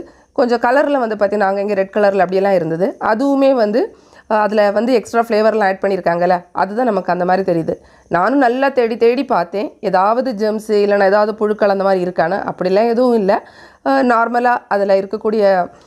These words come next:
அந்த மசாலாஸ், அதுதான் நமக்கு வந்து தெரியுதே தவிர வேற எதுவும் இல்ல. இப்படி தான் இருக்கு மைக்ரோஸ்கோப்ல வந்து பார்க்கறதுக்கு. உங்களுக்கு இந்த வீடியோ பிடிச்சிருக்குன்னா லைக் பண்ணுங்க, ஷேர் பண்ணிக்கோங்க,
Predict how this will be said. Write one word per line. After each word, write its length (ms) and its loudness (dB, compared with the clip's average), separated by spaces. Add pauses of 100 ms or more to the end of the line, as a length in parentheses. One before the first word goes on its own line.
(160)
அந்த 240 -2
மசாலாஸ், 540 0
அதுதான் 260 0
நமக்கு 320 0
வந்து 140 -4
தெரியுதே 280 0
தவிர 240 -2
வேற 200 0
எதுவும் 240 -2
இல்ல. 280 -2 (120)
இப்படி 220 -2
தான் 120 4
இருக்கு 240 -2
மைக்ரோஸ்கோப்ல 520 -2
வந்து 260 0
பார்க்கறதுக்கு. 520 -2 (100)
உங்களுக்கு 300 2
இந்த 80 4
வீடியோ 220 0
பிடிச்சிருக்குன்னா 500 0
லைக் 200 0
பண்ணுங்க, 400 0
ஷேர் 180 2
பண்ணிக்கோங்க, 420 0